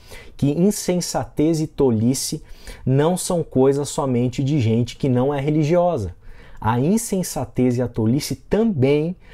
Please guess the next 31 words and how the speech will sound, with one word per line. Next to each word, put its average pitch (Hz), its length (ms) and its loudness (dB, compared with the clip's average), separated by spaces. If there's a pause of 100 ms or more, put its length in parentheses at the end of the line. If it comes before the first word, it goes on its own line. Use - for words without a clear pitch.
(280)
se - 160 -4
ama-, 160 380 0
se - 140 -4
manifestam 151 880 0
em 156 80 -2
pessoas 143 540 0
que - 100 -6
estão 160 260 -2
dentro 202 640 0
do 175 120 0
círculo 165 640 0
da 151 180 -2
fé. 101 360 -4 (1000)
Por 113 160 4
isso, 139 220 2
se 131 120 -2
você 123 300 0
porventura 123 560 0
é - 20 0
um 117 60 2
religioso, 117 720 2 (580)
não 117 140 2
s-, - 300 -4
saiba 143 500 2
que - 120 -8
você 135 360 0
não 147 140 -2
está 139 360 -2
isento 151 840 2
à 135 160 0
insensatez, 147 1000 -2